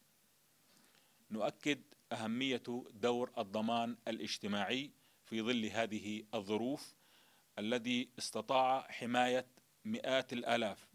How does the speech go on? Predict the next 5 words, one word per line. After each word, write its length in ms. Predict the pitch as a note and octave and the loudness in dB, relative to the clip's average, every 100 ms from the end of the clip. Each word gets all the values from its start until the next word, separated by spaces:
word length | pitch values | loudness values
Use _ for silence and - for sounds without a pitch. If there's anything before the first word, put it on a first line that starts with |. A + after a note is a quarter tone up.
| - | -6
من 160 | A2+ | -2
العمال 800 | A2+ G#2+ G#2+ A2+ A#2+ B2+ C3 - | 0 -2 -2 0 2 2 0 -4
الأردنيين 840 | B2 A#2+ A2 A2+ A2+ A#2 B2 A#2 A#2 - - - | -2 -2 -2 0 0 0 0 0 -2 -6 -20 -10
بعد 640 | G#2 B2+ A2+ G#2 A2+ G#2+ - - | 2 4 4 0 -2 -2 -10 -4
تعطل 640 | A2 A2+ - A2 G#2 A2 | 0 0 -2 -6 -4 -4